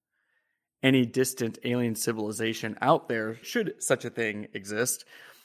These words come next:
using similar technology would have been able to look at our own planet's atmosphere for at least the past one billion years and determine something very strange was going on here, something that could only be explained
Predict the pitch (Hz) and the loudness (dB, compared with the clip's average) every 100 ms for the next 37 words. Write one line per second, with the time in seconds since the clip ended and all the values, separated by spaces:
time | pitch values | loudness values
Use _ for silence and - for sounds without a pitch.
0 | - 165 165 175 - 208 233 220 180 156 | 4 6 6 4 4 6 6 4 2 6
1 | 147 147 147 151 147 143 156 208 254 147 | 6 6 4 2 0 2 6 6 4 4
2 | 156 139 151 - 123 139 165 151 151 151 | 4 4 2 0 0 2 2 2 0 4
3 | 131 120 147 226 220 127 107 - 110 - | 4 4 2 0 -2 -4 -4 -4 -4 -4
4 | 104 - 101 - - 131 123 135 208 262 | -8 -10 -10 -12 -6 0 0 2 0 0
5 | - - - 135 131 120 127 151 190 127 | 0 2 4 4 2 -4 0 2 0 2
6 | 147 156 156 147 139 175 127 123 123 - | 2 4 2 -2 0 4 4 4 0 -6
7 | - - - - 139 175 - 165 156 160 | -12 -20 -6 4 4 4 0 0 0 0
8 | - 127 127 127 113 110 117 131 - - | 0 0 0 -2 2 2 4 0 -4 -4
9 | 120 117 117 113 107 110 - 113 107 113 | -2 0 0 -2 -4 -8 -2 -2 0 2
10 | 156 175 123 92 - - _ _ - 127 | 4 4 2 -2 -4 -18 _ _ 0 2
11 | 117 131 123 - 127 117 113 135 143 151 | 2 0 -2 -2 -4 -2 -2 -2 -2 -4
12 | 147 - 107 104 107 107 | -6 -6 -6 -4 -8 -10